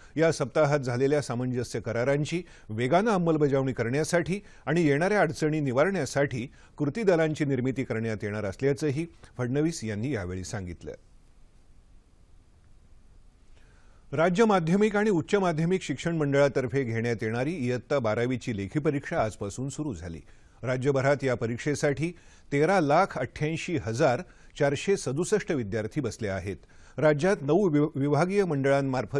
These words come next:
ही परीक्षा घेण्यात येत आहे. कुठलाही अनुचित प्रकार घडू नये म्हणून ठिकठिकाणी भरारी पथकं तैनात करण्यात आली आहेत. विद्यार्थ्यांना अडचण येऊ नये म्हणून विभागीय मंडळात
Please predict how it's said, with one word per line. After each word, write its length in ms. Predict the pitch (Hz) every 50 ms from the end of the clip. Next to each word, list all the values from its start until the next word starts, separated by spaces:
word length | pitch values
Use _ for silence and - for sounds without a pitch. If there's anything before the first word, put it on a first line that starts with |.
| 131
ही 100 | 101 127
परीक्षा 380 | 110 123 117 113 113 - 131 113
घेण्यात 340 | 107 101 101 98 117 123 117
येत 180 | 123 123 120 -
आहे. 220 | 127 123 127 165 185 - - - - - - -
कुठलाही 420 | - 131 123 - 135 143 139 147 175
अनुचित 340 | 151 131 135 139 - 143 123
प्रकार 360 | - - 107 95 127 120 113
घडू 240 | 98 107 110 113 107
नये 320 | 98 101 110 135 156 185 - - - - - -
म्हणून 260 | 123 135 151 175 180
ठिकठिकाणी 580 | - 156 190 175 - 180 - 151 156 160 185
भरारी 380 | 185 135 117 113 131 147 170 202
पथकं 420 | 180 165 127 - 131 127 - 156 175 -
तैनात 260 | 131 117 110 117 117 107 -
करण्यात 320 | 110 104 101 101 98 -
आली 160 | 98 98 95
आहेत. 240 | 95 90 92 98 92 - - - - - - - - -
विद्यार्थ्यांना 580 | 156 165 156 185 185 175 - 170 170 170 170
अडचण 300 | 156 139 127 - 147 131
येऊ 240 | 127 113 113 123 123
नये 240 | 120 120 123 135 143
म्हणून 300 | 139 135 143 165 180 208 - - - - -
विभागीय 480 | 120 131 135 147 143 165 180 185 196 190
मंडळात 440 | 170 143 131 135 156 143 107 -